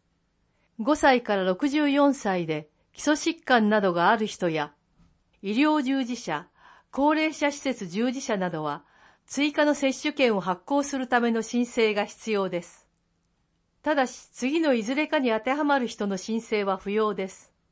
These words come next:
これまでの接種の際、基礎疾患があることを申告して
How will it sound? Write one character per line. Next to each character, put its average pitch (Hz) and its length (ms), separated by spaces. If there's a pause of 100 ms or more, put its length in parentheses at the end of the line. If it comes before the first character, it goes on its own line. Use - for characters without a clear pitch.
(720)
こ 247 120
れ 302 120
ま 311 140
で 262 100
の 214 120
接 294 280
種 240 80
の 202 120
際、 185 340 (420)
基 - 60
礎 311 320
疾 339 100
患 247 220
が 220 100
あ 269 80
る 262 60
こ 220 140
と 208 120
を 190 80
申 233 240
告 247 300
し - 120
て 202 280